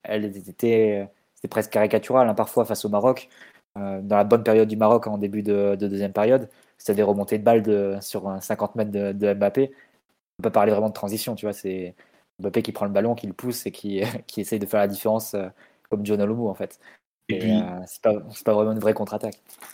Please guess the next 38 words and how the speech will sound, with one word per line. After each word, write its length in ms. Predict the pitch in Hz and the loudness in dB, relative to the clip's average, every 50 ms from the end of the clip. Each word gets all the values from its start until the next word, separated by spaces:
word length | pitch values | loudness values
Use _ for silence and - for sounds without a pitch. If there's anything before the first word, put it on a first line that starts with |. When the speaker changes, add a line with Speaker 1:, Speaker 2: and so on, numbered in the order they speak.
| - - _ - - _ - | -20 -20 _ -20 -20 _ -14
Speaker 2:
et 80 | - - | -12 -6
par 120 | - 113 | -4 -2
rapport 280 | 101 107 107 110 110 104 | 0 0 0 0 0 0
à 80 | 104 104 | 0 0
Mbappé 300 | 101 104 107 104 127 123 | 0 0 -2 -2 0 0
aussi, 220 | 110 - - 123 | 0 0 0 -4
il 40 | 113 | -4
faut 120 | 110 - 107 | -2 -2 -2
lui 80 | 98 95 | -2 -2
donner 220 | 92 104 104 104 | 0 0 0 0
énormément 340 | 101 104 101 101 101 101 98 | -2 -2 -2 -2 -2 -4 -4
de 60 | 95 | -6
crédit 320 | - - 110 101 95 107 | -6 -4 -6 -4 -4 -4
sur 180 | 107 - - 92 | -6 -6 -4 -2
le 100 | 98 95 | -2 -2
but 120 | 90 95 92 | -2 -2 -2
de 100 | 92 98 | -2 -2
Tchouaméni 400 | 98 - 104 98 101 101 107 110 | -2 -2 -2 -2 0 2 2 0
contre 220 | 107 - 95 - | 0 -4 -8 -6
les 160 | 95 95 95 | -6 -4 -4
Anglais. 340 | 104 104 101 117 113 101 - - | -4 -2 -2 -2 -2 -2 -4 -8
S'il 340 | - - 120 117 107 107 104 | -8 -4 0 0 2 2 0
attire 300 | 98 101 - 107 - - | 0 -2 -4 -8 -8 -6
pas 220 | 113 107 107 101 95 | -4 -4 -4 -4 -6
trois 220 | - - 104 107 | -6 -4 -2 0
ou 100 | 107 98 | 0 0
quatre 220 | 98 - 110 98 92 | -2 -2 -4 -4 -2
joueurs, 340 | 90 98 101 110 120 120 104 | -2 0 0 0 0 0 -2
il 60 | 95 | -2
y 20 | |
a 40 | 95 | -4
jamais, 340 | 87 95 101 104 107 107 104 98 | -4 -2 -2 0 2 2 0 0
euh, 220 | 95 95 92 - - | -2 -4 -4 -4 -4
l'espace 460 | 95 92 - - - 107 107 107 - | -6 -6 -6 -6 -6 -6 -6 -4 -4
et 40 | 101 | -4
le 100 | 92 92 | -4 -4
temps 140 | - 101 104 | -4 -6 -10
pour, 220 | 104 - 95 - | -10 -10 -14 -14